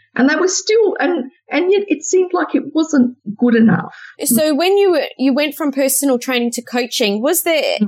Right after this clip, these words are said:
Speaker 2: was there sort of a period where you did both, or it's, you finished personal training and then you stepped straight into that coaching
Speaker 1: I,
Speaker 2: space?
Speaker 1: I finished personal training and then went straight into,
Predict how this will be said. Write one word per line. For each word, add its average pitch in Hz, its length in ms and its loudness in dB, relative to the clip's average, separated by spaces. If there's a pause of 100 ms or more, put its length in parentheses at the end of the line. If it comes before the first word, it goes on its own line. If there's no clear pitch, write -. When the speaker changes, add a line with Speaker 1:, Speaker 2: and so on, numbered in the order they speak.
(120)
Speaker 2:
was 240 360 -2
there 220 520 0 (180)
sort 240 240 0
of 208 120 -2 (140)
a 214 120 -6 (100)
period 240 380 0
where 220 80 0
you 220 160 -4
did 220 200 -4
both, 208 300 -4
or 214 180 0
it's, - 200 -2 (240)
you 190 100 -6
finished 285 520 0
personal 220 400 -4
training 202 580 -2
and 185 120 -2
then 185 280 -2 (180)
you 208 100 -6
stepped - 400 -2
straight 190 300 -2
into 190 220 -4
that 190 200 -4
coaching 185 400 -6 (120)
Speaker 1:
I, 208 160 -2
Speaker 2:
space? 247 100 -6 (260)
Speaker 1:
I 196 140 -2
finished - 640 0 (120)
personal 170 520 0
training 175 520 2
and 175 140 6
then 170 200 6
went 165 140 2
straight 175 400 -2
into, 165 560 0